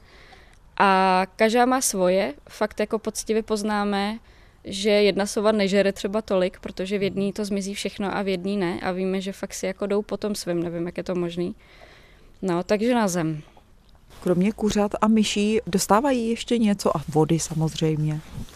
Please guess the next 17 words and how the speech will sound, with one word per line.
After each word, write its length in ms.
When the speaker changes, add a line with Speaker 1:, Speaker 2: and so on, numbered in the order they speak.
Speaker 1:
No, 520
vodu, 720
když 240
zmiňujete, 500
tak 220
tu 200
mají 320
hlavně 280
na 100
koupání, 720
protože 280
se 140
rádi 240
čachtají, 540
hlavně 920
v 60
létě. 360